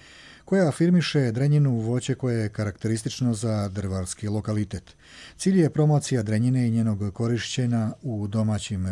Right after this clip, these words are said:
proizvodima, od kojih je najpoznatiji rakija Drenja, istinski brend drvarskog područja. Ovu manifestaciju u specijalnoj emisiji Do Drvara da se razgovara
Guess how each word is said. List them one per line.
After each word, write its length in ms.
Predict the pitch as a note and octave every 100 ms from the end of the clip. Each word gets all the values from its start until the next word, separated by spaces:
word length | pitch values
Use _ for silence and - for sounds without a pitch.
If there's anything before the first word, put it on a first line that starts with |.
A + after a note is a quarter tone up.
| F2+
proizvodima, 520 | A#2+ C#3+ D3+ D#3+ D#3+ D#3
od 120 | D3
kojih 300 | D#3 D3 -
je 100 | C3+
najpoznatiji 680 | C3 C3 C3 B2 C3 C3+
rakija 400 | A2+ A2 A#2+ A2
Drenja, 340 | G2 A#2+ D3 B2+ - - - - - -
istinski 480 | E3+ E3+ D#3+ D3 B2
brend 320 | A2 C3 A#2+ C3 -
drvarskog 560 | A#2+ G#2+ G#2 - A2 -
područja. 500 | A#2 G#2+ F#2+ - - _ - - - -
Ovu 300 | D#3 C#3 B2
manifestaciju 840 | B2 A2 A#2 C3+ D#3+ - B2+ G2+
u 80 | F#2
specijalnoj 540 | - A2+ A#2+ A2 A2
emisiji 580 | A2+ A#2+ - B2 A2 G2+
Do 220 | G#2 G#2
Drvara 460 | F#2+ G#2 A2 A2+ A2+
da 120 | G#2+
se 160 | - G#2+
razgovara 520 | G2+ G2+ C#3+ D#3+